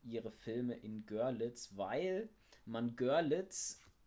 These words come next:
so toll umbauen kann. Man kann aus Görlitz das London des neunzehnten Jahrhunderts machen und so weiter und so fort. Und vor allem ist diese Stadt extrem freundlich gegenüber Filmemachern gesonnen.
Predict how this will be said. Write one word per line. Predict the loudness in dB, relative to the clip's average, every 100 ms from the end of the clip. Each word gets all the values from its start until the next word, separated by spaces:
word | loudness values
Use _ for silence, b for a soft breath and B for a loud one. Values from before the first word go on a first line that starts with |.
| _
so | -4 0 0
toll | -2 4 6 6
umbauen | 2 -2 0 2 2 0 -4
kann. | -6 -6 -6 -8
Man | -10
kann | -8 -6 -4
aus | -4 -2
Görlitz | 0 0 0 -4 -6
das | -6 -4
London | 0 0 2 0 0 -2 -4
des | -6 -6 -4
neunzehnten | -2 -2 -4 -2
Jahrhunderts | -4 -4 -6 -2 -2 -2 -6
machen | -6 -6 -10 -12 B B B B
und | -2 -2
so | 0
weiter | 0 0
und | -2
so | -6
fort. | 0 2 2
Und | 0
vor | -4 -2 0
allem | -2 -2 -6
ist | -8 -6
diese | -6 -6
Stadt | -4 -2 -2 -2 -16 b b _
extrem | -6 -4 -8 -8 -4 -2 -2 -6
freundlich | -8 2 2 2 -2 -8 -6 -6 -8
gegenüber | -4 -4 -4 -4 0 0
Filmemachern | -2 -4 -2 0 -2 -4 -6 -10 -10 -8
gesonnen. | -6 -4 -6 -6 -10